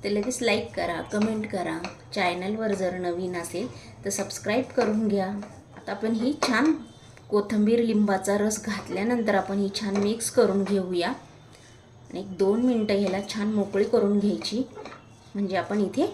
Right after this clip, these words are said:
छान फ्राय करून घेणार आहोत. तुम्हाला जर ही रेसिपी आवडली असेल तर लगेच लाईक करा,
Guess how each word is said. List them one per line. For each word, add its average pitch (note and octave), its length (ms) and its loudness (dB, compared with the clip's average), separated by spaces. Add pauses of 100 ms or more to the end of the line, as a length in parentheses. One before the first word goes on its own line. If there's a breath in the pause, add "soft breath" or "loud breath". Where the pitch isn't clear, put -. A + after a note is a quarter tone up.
छान G#3+ 140 0
फ्राय G3+ 280 0
करून G#3 340 2
घेणार F#3+ 320 0
आहोत. F#3 280 -2 (1300 loud breath)
तुम्हाला G3+ 320 2
जर A#3 180 6
ही A#3 160 6
रेसिपी G#3+ 600 2
आवडली F#3 440 0
असेल G#3 420 2
तर G#3+ 40 -2
लगेच G#3 340 0
लाईक B3 320 2
करा, G#3 260 0